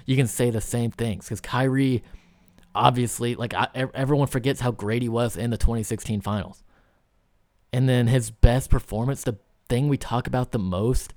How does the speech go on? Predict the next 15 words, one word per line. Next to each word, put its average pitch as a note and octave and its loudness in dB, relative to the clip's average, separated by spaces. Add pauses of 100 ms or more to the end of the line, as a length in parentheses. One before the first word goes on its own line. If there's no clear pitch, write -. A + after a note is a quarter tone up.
(500)
is G#2+ -4
him A#2 -2
carrying A#2 0
him A#2+ 0
to B2 0
the A2 2
finals A2+ -2
the G#2+ -4
next A2 -4
two A#2+ -4
years A2+ -2
and G2+ -2
losing. G2+ -4 (2250)
Like, A2 -6
what? A2+ 0